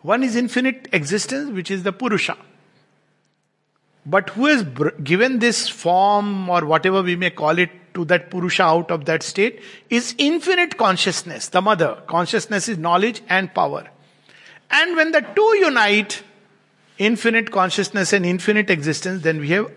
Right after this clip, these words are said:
Ananda, bir-, birth of Ananda. So Ishvara, Ishwari and Ananda is the baby.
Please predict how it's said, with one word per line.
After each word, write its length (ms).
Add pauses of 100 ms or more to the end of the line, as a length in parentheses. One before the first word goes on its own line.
Ananda, 640 (760)
bir-, 420
birth 260
of 160
Ananda. 340
So 360
Ishvara, 680 (500)
Ishwari 640 (300)
and 240
Ananda 360
is 200
the 80
baby. 500